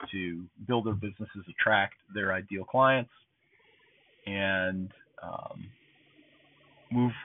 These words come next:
move prospects through their sales process to the point that they become clients. So thanks for listening very much. If you like this podcast or you want to tune in to, uh, hear more,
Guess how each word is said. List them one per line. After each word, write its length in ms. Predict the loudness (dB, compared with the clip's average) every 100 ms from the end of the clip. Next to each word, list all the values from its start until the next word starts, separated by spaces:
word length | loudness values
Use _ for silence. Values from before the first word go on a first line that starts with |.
| -8 0
move 320 | 4 4 2 4
prospects 460 | 4 4 -2 -4 -6
through 280 | -2 0 0
their 460 | 0 0 2 0 -4 -12 -20 -20 -4
sales 180 | 0 0 2
process 420 | 2 2 -2 -8 -10 -8
to 140 | -4 -2
the 140 | -2 -4 -4
point 240 | -2 -2 -4
that 120 | -10
they 100 | -6
become 280 | -4 -2 -2
clients. 360 | 2 2 2 -4 -18 _ _ _ _ _ _ -20 -20 -20 _ _ _ _ 0
So 540 | 6 8 8 6 4 6
thanks 220 | 6 6
for 120 | 2
listening 360 | 2 2 0 4
very 180 | 6 8
much. 280 | 10 8 6
If 160 | 2 0 -4
you 420 | 0 2 2 0 -4
like 300 | 6 6 6 0
this 100 | 2 8
podcast 580 | 10 10 8 8 8 4
or 100 | 0
you 120 | 2
want 180 | 2 0
to 60 | 0
tune 200 | 0 2
in 220 | 2 2 2
to, 160 | 0 -2 _ _ _ _ _ _ _ _ -6
uh, 100 | -4 -4 _
hear 240 | 0 2 4
more, 460 | 4 6 6 6